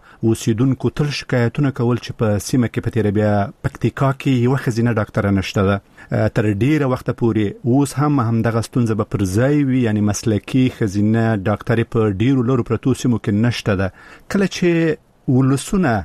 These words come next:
خپلو لوڼو ته اجازه نه ورکوي چې زده کړې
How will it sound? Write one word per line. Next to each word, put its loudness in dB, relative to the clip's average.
خپلو 0
لوڼو 2
ته 0
اجازه 0
نه 2
ورکوي 0
چې 0
زده -2
کړې -2